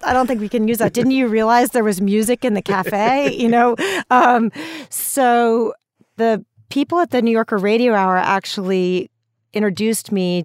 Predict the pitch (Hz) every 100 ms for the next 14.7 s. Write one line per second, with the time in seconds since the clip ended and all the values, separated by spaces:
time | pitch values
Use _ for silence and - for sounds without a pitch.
0 | - - 196 190 180 175 175 170 - -
1 | _ _ _ _ 202 190 190 - 190 208
2 | 214 196 190 180 196 185 180 180 175 190
3 | 196 - 196 185 175 175 202 185 185 185
4 | 180 180 180 180 - - - - _ -
5 | 233 - 214 185 165 - - _ - 185
6 | 180 - 175 170 170 - 190 196 180 -
7 | - - 190 180 175 180 - _ - -
8 | 214 190 185 170 170 - 233 214 180 175
9 | - 202 190 180 185 - - - - -
10 | - - 254 247 254 247 254 226 220 226
11 | 208 - 202 196 190 196 185 190 185 185
12 | - - _ _ _ _ 202 - 214 185
13 | 175 180 196 220 190 190 180 185 180 180
14 | 160 - - 202 190 185